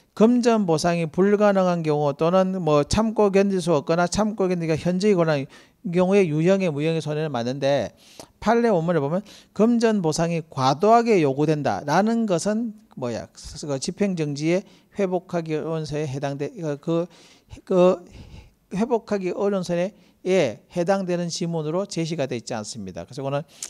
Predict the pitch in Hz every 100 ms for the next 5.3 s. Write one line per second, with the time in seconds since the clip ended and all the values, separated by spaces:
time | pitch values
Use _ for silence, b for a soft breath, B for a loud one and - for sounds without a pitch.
0 | B - 135 143 139 135 - - 139 147
1 | 175 175 180 175 135 120 101 B B _
2 | 202 233 226 214 185 185 180 190 180 143
3 | 131 147 143 156 151 131 123 127 156 170
4 | 160 131 117 117 107 110 151 135 - 143
5 | 117 95 -